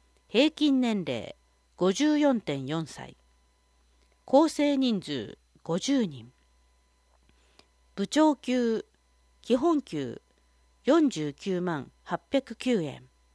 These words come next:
平均年齢五十六点四歳。構成人数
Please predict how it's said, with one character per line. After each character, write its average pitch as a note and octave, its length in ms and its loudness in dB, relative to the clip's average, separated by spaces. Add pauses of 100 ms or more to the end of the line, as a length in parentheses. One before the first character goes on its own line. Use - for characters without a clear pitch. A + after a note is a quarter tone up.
(880)
平 D4+ 240 4
均 D4+ 280 2
年 B3+ 260 0
齢 B2+ 340 -6 (400)
五 F3+ 160 4
十 D#4 240 2
六 D#4 180 2
点 C#3+ 300 -4
四 E3 180 -2
歳。 - 340 -14 (960)
構 C#4+ 240 4
成 D4+ 280 2
人 C#4 260 2
数 C3+ 420 -8